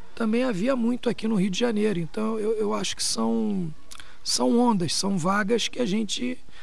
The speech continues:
acaba enfrentando aqui. Por quê? Porque no Brasil não se enfrenta os problemas estruturais. No Brasil, as pessoas enfrentam mais os efeitos, não as causas,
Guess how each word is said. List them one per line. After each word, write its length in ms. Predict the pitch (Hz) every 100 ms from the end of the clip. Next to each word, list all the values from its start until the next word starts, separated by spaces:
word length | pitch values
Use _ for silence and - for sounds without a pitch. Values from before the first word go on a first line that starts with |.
| - -
acaba 400 | 190 - 196 190
enfrentando 640 | 196 - 226 208 - 220 240
aqui. 320 | - 185 170 - - -
Por 260 | - 160 -
quê? 300 | - 147 131 - -
Porque 240 | - 185
no 80 | 165
Brasil 420 | 160 202 170 202
não 160 | 226 277
se 200 | - 311
enfrenta 720 | - - 196 202 190 - 170 - - - - -
os 140 | -
problemas 880 | - 220 202 170 202 214 233 240 110
estruturais. 880 | - - 226 - - 233 214 160 147
No 200 | 165 175
Brasil, 540 | 185 190 151 175 233 - - - - -
as 140 | -
pessoas 460 | - 185 - 202 185
enfrentam 560 | 202 - 226 196 220
mais 340 | 202 208 226 214
os 100 | 240
efeitos, 540 | 254 - 208 202 -
não 160 | 175 202
as 180 | 214
causas, 640 | - 208 185 143 95 -